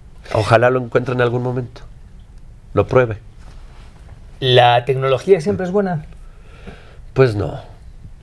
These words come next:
Speaker 1: No, no creo que siempre sea buena. Y te lo digo ya ahora desde el lado de papá, porque voy a comer con mi hija y, y a mí me desespera que esté todo el día metida en el teléfono, cuando lo que quiero es como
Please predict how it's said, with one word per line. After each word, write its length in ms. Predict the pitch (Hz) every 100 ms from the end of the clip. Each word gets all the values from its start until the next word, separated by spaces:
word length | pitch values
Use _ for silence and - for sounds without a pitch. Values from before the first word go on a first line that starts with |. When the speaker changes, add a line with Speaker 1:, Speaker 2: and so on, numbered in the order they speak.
| - - -
Speaker 1:
No, 320 | - 107 110 107
no 140 | 104
creo 200 | - 104
que 100 | 98
siempre 300 | - 92 -
sea 160 | - 82
buena. 300 | - - - - - - - - -
Y 80 |
te 100 | 113
lo 80 | 127
digo 180 | 135 147
ya 140 | 135
ahora 180 | 127 139
desde 240 | 127 107 110
el 60 |
lado 240 | 110 117 123
de 140 | 104
papá, 480 | - 92 113 101 - - - - - - -
porque 320 | - 98 117 104
voy 200 | 110 127
a 80 |
comer 240 | 123 117 117
con 160 | 131
mi 100 | 131
hija 220 | 131 - 127
y, 120 | 120
y 140 | - 110
a 60 |
mí 160 | 104 110
me 120 | 117
desespera 460 | 117 101 - 113 120
que 60 | -
esté 180 | -
todo 200 | 110 113
el 60 | 104
día 140 | 107
metida 320 | 104 101 110 104
en 100 | 107
el 80 |
teléfono, 540 | 104 127 120 113 110 117 - - - - -
cuando 280 | - 110 117
lo 140 | 113
que 140 | - 104
quiero 200 | 123 127
es 80 | -
como 540 | 131 120 113 104 95